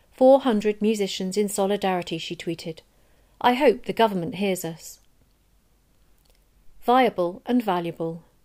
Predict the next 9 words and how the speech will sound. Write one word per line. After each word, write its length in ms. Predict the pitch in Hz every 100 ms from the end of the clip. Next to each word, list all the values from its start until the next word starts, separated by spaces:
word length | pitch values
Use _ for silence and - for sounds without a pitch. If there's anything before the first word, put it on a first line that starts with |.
| _ _ _ _ _ _ _ _ _ _ _ _ _ _ _ -
For 100 | 269
Jessie 380 | 285 277 302
Murphy 540 | 262 185 185 175 170 - -
and 120 | 247
the 140 | 262 320
hundreds 380 | 277 196 175 190
of 80 |
freelance 520 | - 196 214 220 - 233
musicians 580 | 214 190 - 175 185